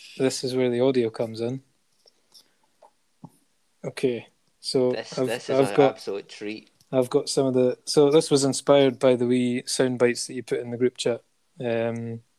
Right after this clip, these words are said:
Speaker 1: earlier this week.
Speaker 2: Yep.
Speaker 1: So I've got some of the, what I thought were the, <clears throat> the best, <laughs> the best wee sound bites from, from the past. Eh,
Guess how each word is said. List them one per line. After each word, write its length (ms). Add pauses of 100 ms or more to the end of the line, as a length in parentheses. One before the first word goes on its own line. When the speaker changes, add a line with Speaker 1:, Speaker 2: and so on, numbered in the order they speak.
(360)
Speaker 1:
earlier 360
this 200
week. 280 (500)
Speaker 2:
Yep. 200 (480)
Speaker 1:
So 140
I've 60
got 180
some 160
of 60
the, 280 (760)
what 220
I 40
thought 300
were 400 (120)
the, 20
<clears throat> 380 (640)
the 100
best, 840 (120)
<laughs> 120
the 1040
best 420
wee 140
sound 340
bites 300
from, 340 (180)
from 200
the 80
past. 580 (180)
Eh, 580